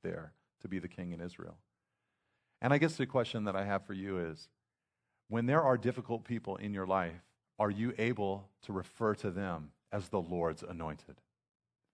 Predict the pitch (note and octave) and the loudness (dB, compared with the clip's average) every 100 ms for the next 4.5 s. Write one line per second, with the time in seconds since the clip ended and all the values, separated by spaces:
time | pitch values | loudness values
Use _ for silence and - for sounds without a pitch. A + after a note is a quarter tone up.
0 | _ _ _ _ _ _ _ _ - F3 | _ _ _ _ _ _ _ _ 2 6
1 | F3 E3+ - F3 F3+ F#2 D#2 - _ _ | 6 6 2 4 4 4 -2 -12 _ _
2 | _ _ _ _ B2 A#2 C#3+ C#3+ C#3+ C#3+ | _ _ _ _ 2 8 10 10 6 8
3 | C3 G#2+ - C3+ D3+ A2+ G2 F#2 F#2+ G2 | 8 6 2 2 2 2 0 -2 -2 0
4 | G2 A#2 G#2+ D#2+ C#2+ | 0 0 -2 -6 -10